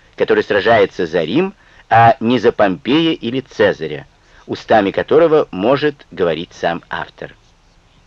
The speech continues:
Принижая Цезаря и идеализируя Помпея,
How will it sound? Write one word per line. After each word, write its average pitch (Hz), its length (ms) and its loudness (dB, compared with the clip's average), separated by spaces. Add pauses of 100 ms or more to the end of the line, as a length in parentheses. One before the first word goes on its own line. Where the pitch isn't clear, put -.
(1300)
Принижая 180 600 4
Цезаря 120 640 4
и 120 400 -4
идеализируя 110 760 2
Помпея, 135 680 -2